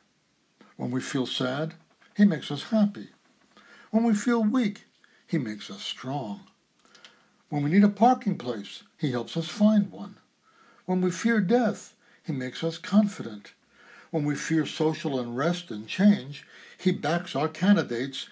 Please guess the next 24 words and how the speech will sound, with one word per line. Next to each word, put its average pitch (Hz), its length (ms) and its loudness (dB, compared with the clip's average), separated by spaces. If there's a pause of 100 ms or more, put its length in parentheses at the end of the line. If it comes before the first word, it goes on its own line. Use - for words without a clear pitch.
(120)
and 139 220 -4
defeats - 640 -2 (240)
the - 80 -4
bad 131 320 -2
guys. - 520 -10 (1080)
He 208 100 4
is 175 160 4
wrapped 214 320 4
in 185 100 2
an 175 80 2
American 196 440 4
flag, 233 560 0 (640)
but 202 140 4
also 220 420 2
especially 156 600 0
favors 127 500 -2
Israel. 110 520 -2 (760)
And 180 160 2
as 208 160 8
for 208 100 2
the 196 160 4
other 214 220 4
nations, 226 580 0
well, 208 680 4